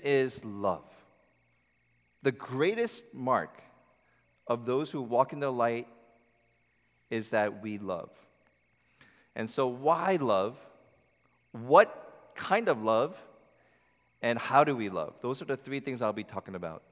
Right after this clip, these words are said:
today. Why love? What kind of love? And lastly, I think most practically, how do we love? Because I fail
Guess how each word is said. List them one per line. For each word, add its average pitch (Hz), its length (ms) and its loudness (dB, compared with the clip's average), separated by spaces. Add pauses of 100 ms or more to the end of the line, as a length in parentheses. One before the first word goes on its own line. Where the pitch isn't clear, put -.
today. 82 220 -12
Why 226 580 -2
love? 123 380 0 (1200)
What 175 240 6
kind 226 300 2
of 170 120 6
love? 120 380 4
And 135 140 0
lastly, 170 420 4
I 131 80 2
think 151 160 -4
most 143 220 -4
practically, 135 460 -4
how 135 400 2
do 143 120 -2
we 123 160 -2
love? 113 400 0
Because 107 680 0 (400)
I 127 180 4
fail 110 680 2